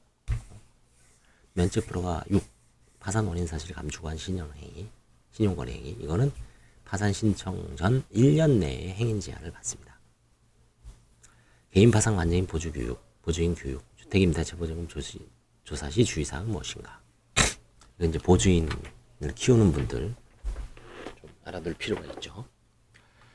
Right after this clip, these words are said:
개인회생 대상 가능성, 장래 가용소득 일부 환가. 그쵸? 소득을 속인 경우에 주로 이렇죠. 원래 개인회생이 가능했는데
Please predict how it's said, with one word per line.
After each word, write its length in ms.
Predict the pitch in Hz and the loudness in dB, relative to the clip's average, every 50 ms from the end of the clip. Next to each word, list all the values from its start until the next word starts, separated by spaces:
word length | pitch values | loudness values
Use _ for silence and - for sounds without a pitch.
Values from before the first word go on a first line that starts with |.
| _ _ - - _ _ _ _ | _ _ -20 -20 _ _ _ _
개인회생 420 | _ - 110 110 117 104 117 110 101 | _ 8 10 10 10 10 10 8 8
대상 260 | 95 92 85 101 90 | 8 8 8 8 8
가능성, 400 | 78 76 73 76 73 - 73 67 | 8 6 4 4 4 2 2 0
장래 300 | - 85 85 87 90 87 | 2 4 6 8 8 8
가용소득 640 | - - 76 76 76 76 69 78 82 117 - - | 6 6 4 4 4 4 4 4 4 4 4 6
일부 260 | 69 80 78 78 80 | 4 2 2 2 0
환가. 800 | 80 80 - - - - - - - - - - - - - - - _ _ _ _ _ _ _ _ _ _ _ _ _ _ _ _ _ _ _ _ _ _ _ _ _ | -4 -4 -4 -2 -2 0 0 0 0 0 -2 -8 -12 -14 -16 -20 -20 _ _ _ _ _ _ _ _ _ _ _ _ _ _ _ _ _ _ _ _ _ _ _ _ _
그쵸? 300 | _ _ - - 71 67 | _ _ -8 -6 -6 -6
소득을 380 | - - - 131 135 135 139 123 | 4 6 8 10 10 10 10 10
속인 280 | - 131 117 120 123 | 8 6 6 6 6
경우에 200 | 104 90 98 113 | 6 4 4 2
주로 200 | 110 - 95 101 | 2 2 4 4
이렇죠. 460 | 98 76 67 67 - - - 82 - - | 4 4 2 -2 -6 -8 -10 -12 -10 -6
원래 140 | - - - | -2 0 4
개인회생이 460 | - 107 117 127 139 127 123 135 135 | 6 6 8 8 8 8 8 6 6
가능했는데 840 | 110 92 85 85 92 95 104 117 107 82 76 78 - 113 90 67 - | 6 4 2 2 2 2 2 2 0 0 0 2 4 4 4 2 0